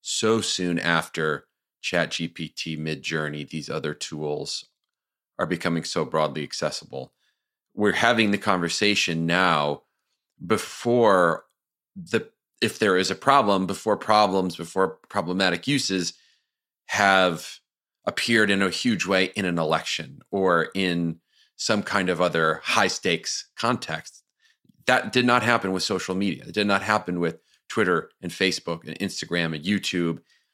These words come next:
until real problems started happening. And those problems, of course, cut across ideolo-, ideology, left, right, D N R, whatever. It's, it's all across the board. So I'm encouraged that Josh Hawley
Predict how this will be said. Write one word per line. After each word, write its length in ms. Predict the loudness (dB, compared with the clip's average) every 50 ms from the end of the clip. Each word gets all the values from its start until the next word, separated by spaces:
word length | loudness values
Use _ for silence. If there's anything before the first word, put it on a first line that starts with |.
| _ _ _
until 840 | 0 0 2 0 0 0 2 4 4 4 4 4 2 0 -2 -10 _ _ _ _ _ _ _ _ _ _ _ _ _ _ _ _ _ _ _ _ _ -2
real 240 | 2 4 4 4 4
problems 480 | 2 4 4 4 4 4 0 -2 -2
started 320 | -2 -2 -2 -2 -2 -2 -4
happening. 460 | -2 0 0 0 0 -4 -12 -18 -20 -20 _ _ _ _
And 120 | 2 2
those 120 | 2 2 2
problems, 300 | 2 2 2 2 0 -4
of 80 | -6
course, 220 | -4 -2 -2 -2 -2
cut 160 | -2 -4 -4
across 520 | -4 0 2 4 4 4 2 -2 -8 -8 _
ideolo-, 540 | -4 -2 -2 0 2 2 2 2 2 0 0
ideology, 600 | 0 2 4 4 6 4 4 2 0 -2 -2 0
left, 300 | 2 2 2 0 0 0
right, 260 | 2 2 2 2 0 -6 _
D 160 | -8 -4 -2 -2
N 80 | 0
R, 220 | 0 0 0 0 0
whatever. 320 | -2 -2 -2 -2 -4 -6
It's, 400 | -10 -12 -16 -16 -14 -14 -14 -14 _
it's 300 | -18 -18 -16 -14 -12 -8
all 160 | -4 -4 -4
across 280 | -4 -2 -4 -6 -6 -6
the 100 | -10 -12
board. 320 | _ -8 -8 -8 -8 -10 -16 _ _ _ _ _ _ _ _ _ _ _ _ _
So 420 | -4 0 2 4 4 4 4 2 2
I'm 140 | 4 4 4
encouraged 480 | 4 2 4 4 4 6 4 4 2 2
that 300 | 2 2 2 -2 _ _
Josh 320 | 2 4 4 4 2 2
Hawley 480 | 2 4 4 4 4 2 -2 -4 -10